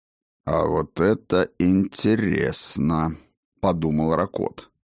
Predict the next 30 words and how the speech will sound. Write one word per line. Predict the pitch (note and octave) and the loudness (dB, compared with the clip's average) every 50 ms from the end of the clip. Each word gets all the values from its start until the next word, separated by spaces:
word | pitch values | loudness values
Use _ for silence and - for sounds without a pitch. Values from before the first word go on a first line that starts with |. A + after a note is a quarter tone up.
| _ _ _ _ _ _ _ _ _ _ - | _ _ _ _ _ _ _ _ _ _ -4
«Наверное, | D#2 E2 F#2 G2 G#2+ A#2+ B2 B2+ C3 C3+ C3 B2+ | 0 2 2 4 4 4 4 4 4 4 2 2
только | - - C#3 C3 A#2 - C#3+ C#3 | 2 0 0 0 0 0 0 2
здесь, | B2+ A#2 A#2 B2+ C#3 C3+ A2 F2+ - - | 2 2 2 2 4 4 2 2 0 0
на | E2 F2+ | -2 -2
самом | F#2 - - A#2+ B2 B2+ A#2+ A2+ | 0 0 0 2 2 2 0 0
краю | - A#2 A#2 A#2 B2 B2 A#2 - | 2 2 4 4 4 4 2 2
Айкумены, | - F#2 G2+ G2 - - G#2+ G#2 G#2 G#2+ A#2 B2 C3 B2+ B2 G2 D2+ | 2 2 2 2 0 0 0 2 4 4 4 4 4 4 4 2 2
такое | C2 - D#2 D#2 - F#2+ F#2+ F#2+ G2 | 2 0 -2 0 2 4 4 6 6
и | G2+ | 6
возможно, | G2 G2+ G#2+ A2 A2 A#2 B2+ B2 A2 E2 - - G1+ - - _ _ _ _ _ _ _ _ - | 4 4 2 2 2 2 2 2 2 2 0 -2 -6 -8 -10 _ _ _ _ _ _ _ _ -2
ибо | E2+ E2+ F#2+ G2 | 0 2 2 0
в | F#2+ | 0
центре | - - C3 C#3 C#3 C3 B2 C3 B2 - | -2 0 2 2 2 2 2 2 2 2
упорядоченного, | - - G#2+ - A2+ G#2+ A2 A#2+ A#2+ A#2 G2+ F2+ - - - D2 B1+ A1 G#1+ G1+ G1+ G1+ - - | 0 -2 -2 2 2 4 4 4 4 4 2 0 -2 -2 -2 -2 -4 -4 -4 -6 -8 -8 -10 -12
вблизи | - D2+ D#2 D#2+ F#2+ G2 G2+ G2 F#2 G#2 G#2+ G2+ | -12 -8 -2 0 2 2 2 2 2 2 2 2
источников, | F#2 - - - G#2+ A2+ G#2 - - F#2+ B1+ - - - - - - _ _ | 2 0 0 0 0 0 0 0 -2 -2 -4 -6 -8 -10 -14 -16 -20 _ _
магия | - F2+ F2+ F#2 G2+ A2+ A2+ G2 F#2 G2+ G2+ | 0 2 4 4 4 4 4 4 4 2 2
течёт | F2 - G2 - - - G#2+ G2+ - | 2 0 -2 0 2 2 2 2 0
словно | - - G2 G2+ F#2+ F2+ F#2+ F#2+ | 0 0 2 2 2 2 2 2
бы | F2+ G2 | 2 4
во | F#2 F#2+ F#2 | 4 2 2
все | - - - G2+ F#2+ | 0 0 0 0 0
стороны | - - - G2 F#2+ F#2 F#2 F#2+ G2+ G2+ | 0 -2 0 0 2 2 4 4 4 4
разом, | G#2 A2 G2 D#2+ C#2+ - G#1+ G1+ - - _ _ - | 4 4 4 2 2 -2 -4 -8 -8 -10 _ _ 0
и | G#2+ G#2+ - - _ | 0 0 0 0 _
от | A2 B2+ A#2 - | 0 0 0 0
тебя, | - - - D2+ B1+ B1+ - - - _ _ | -4 -4 -4 -2 -2 -2 -2 -2 -4 _ _
и | - G2+ | 0 2
на | G#2+ A2 G#2+ F#2 C2+ | 2 4 2 2 0
тебя. | - - A#1 G1+ - - - - | -2 -6 -8 -6 -8 -8 -10 -14